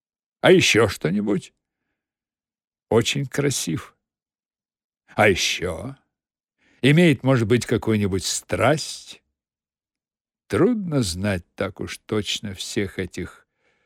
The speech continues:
в громадном городе, прокуратор. О, нет, нет, Афраний, не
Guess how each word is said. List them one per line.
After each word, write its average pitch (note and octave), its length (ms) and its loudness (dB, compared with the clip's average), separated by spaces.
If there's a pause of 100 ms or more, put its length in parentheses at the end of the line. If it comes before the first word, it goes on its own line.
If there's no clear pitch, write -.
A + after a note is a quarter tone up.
(540)
в - 60 -20
громадном F#2+ 720 -4
городе, F#2 540 -2 (220)
прокуратор. F2 800 -8 (1000)
О, C#3 140 6
нет, D3 300 6
нет, B2 420 2
Афраний, E2+ 960 -8 (320)
не G2+ 380 0